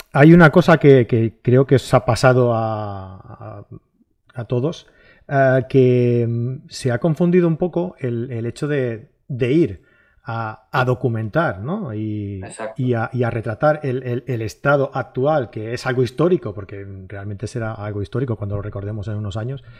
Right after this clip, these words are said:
Speaker 1: dependiendo de lo que pase también, vete tú a saber. Ah, se ha confundido un poco con, con el hecho de, de, de, de ensalzar el ego de los mismos fotógrafos para ir y conseguir una imagen bonita, ¿no? No sé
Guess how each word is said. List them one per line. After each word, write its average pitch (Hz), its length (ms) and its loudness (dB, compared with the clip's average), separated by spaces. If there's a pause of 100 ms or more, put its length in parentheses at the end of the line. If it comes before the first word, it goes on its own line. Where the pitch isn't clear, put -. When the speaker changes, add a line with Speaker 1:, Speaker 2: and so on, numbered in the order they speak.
(120)
Speaker 1:
dependiendo 110 420 -6
de 110 60 -6
lo 107 100 -8
que 107 80 -8
pase 117 220 -6
también, 104 500 -6
vete 107 160 -10
tú 110 100 -10
a 90 40 -8
saber. 101 220 -12 (760)
Ah, 135 680 4
se - 260 6
ha 147 120 4
confundido 180 440 2
un 170 100 0
poco 175 260 0
con, 127 680 -2 (140)
con 123 280 0
el 117 100 2
hecho 151 220 0
de, 135 180 4
de, 117 180 -2
de, 117 220 -6
de 127 220 0
ensalzar 123 640 2
el 147 140 4
ego 151 220 4
de 143 100 4
los 131 120 4
mismos 143 280 0
fotógrafos 143 600 0 (460)
para 123 300 4
ir 165 240 4
y 175 40 4
conseguir 135 380 0
una 131 120 -2
imagen 113 320 -6
bonita, 104 340 -6
¿no? 131 240 -6
No 113 240 -2
sé 147 240 0